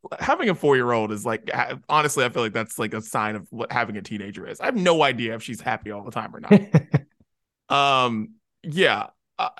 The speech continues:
Speaker 1: so I guess I just say, "You know what? I'll just be miserable or something." Clean house, happy kids. I guess what I gotta do. That's what I gotta do.
Speaker 2: Uh, that's fair. I think this is,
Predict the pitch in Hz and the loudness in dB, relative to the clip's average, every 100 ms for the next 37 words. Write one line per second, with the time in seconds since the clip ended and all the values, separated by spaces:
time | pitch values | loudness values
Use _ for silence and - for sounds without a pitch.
0 | - - 220 214 208 - 180 196 214 196 | -12 -8 -6 0 2 4 4 2 2 0
1 | 202 202 196 196 180 185 190 214 208 175 | 0 0 -2 0 0 2 4 4 2 -2
2 | 190 202 190 190 185 170 160 127 120 120 | -4 -6 -4 -2 -2 0 -2 0 0 0
3 | 123 107 113 208 220 202 196 196 180 175 | -4 -4 -2 2 2 4 2 0 -4 -4
4 | 185 180 151 147 - 160 160 151 143 110 | -4 -4 -4 -8 -4 -2 0 -2 -4 -8
5 | _ _ _ _ _ _ _ _ _ _ | _ _ _ _ _ _ _ _ _ _
6 | _ _ _ _ - 165 143 117 95 - | _ _ _ _ -2 2 2 2 -4 -12
7 | _ _ _ _ - 175 165 165 160 156 | _ _ _ _ -2 4 6 8 8 6
8 | 156 175 185 - - - - - - - | 6 6 6 2 -2 -6 -12 -14 -4 6
9 | 175 131 110 113 117 - _ _ _ _ | 6 6 2 -6 -8 -10 _ _ _ _
10 | - 151 208 - 226 202 180 - 156 _ | 0 4 4 6 8 8 6 0 -8 _
11 | _ _ - 151 185 208 175 143 117 - | _ _ -6 4 6 8 8 6 4 -4